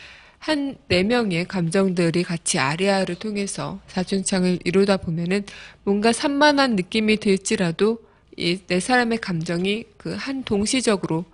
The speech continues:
느껴지는 경우도 있으니까 그런 것을 이제 빅토르 위고가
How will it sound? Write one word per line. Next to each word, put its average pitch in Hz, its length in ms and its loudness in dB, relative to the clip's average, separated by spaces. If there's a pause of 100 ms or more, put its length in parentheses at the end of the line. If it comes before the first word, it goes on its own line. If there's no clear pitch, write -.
(240)
느껴지는 165 720 -2 (500)
경우도 165 560 -2
있으니까 165 720 -4 (100)
그런 185 300 -2
것을 170 300 -4
이제 - 140 -6
빅토르 190 380 -2
위고가 170 440 -2